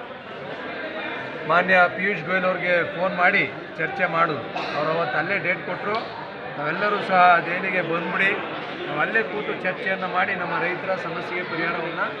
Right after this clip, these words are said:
ದೊರಕಿಸ್ಕೊಡ್ತೀವಿ ಅಂತಕ್ಕಂಥ ಮಾತನ್ನ ಅವತ್ತು ಅಲ್ಲೇ ಹೇಳಿದ್ರು. ಅದಾದ ನಂತರ ನಾವು ನಮ್ಮ ಹಲವಾರು ರೈತರ ಮುಖಂಡರುಗಳು ನಾವೆಲ್ಲರೂ ಸಹ ದೆಹಲಿಗೆ ತೆರಳಿದ್ವಿ.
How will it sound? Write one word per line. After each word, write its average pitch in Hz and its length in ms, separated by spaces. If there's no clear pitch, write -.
ದೊರಕಿಸ್ಕೊಡ್ತೀವಿ 202 600
ಅಂತಕ್ಕಂಥ 185 420
ಮಾತನ್ನ 165 480
ಅವತ್ತು 165 460
ಅಲ್ಲೇ 151 180
ಹೇಳಿದ್ರು. 165 360
ಅದಾದ 170 560
ನಂತರ 185 260
ನಾವು 185 360
ನಮ್ಮ 190 240
ಹಲವಾರು 190 400
ರೈತರ 202 220
ಮುಖಂಡರುಗಳು 190 500
ನಾವೆಲ್ಲರೂ 190 500
ಸಹ 185 300
ದೆಹಲಿಗೆ 175 420
ತೆರಳಿದ್ವಿ. 160 400